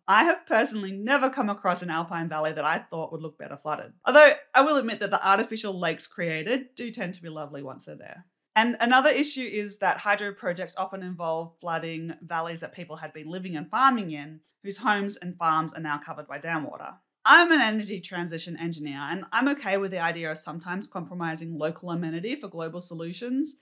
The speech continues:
However, this is a huge problem for new hydro projects.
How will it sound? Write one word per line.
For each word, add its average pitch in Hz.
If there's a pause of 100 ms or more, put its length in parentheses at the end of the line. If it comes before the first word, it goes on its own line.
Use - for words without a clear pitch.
However, 220
this 254
is 320
a 359
huge 220
problem 180
for 175
new 165
hydro 151
projects. 139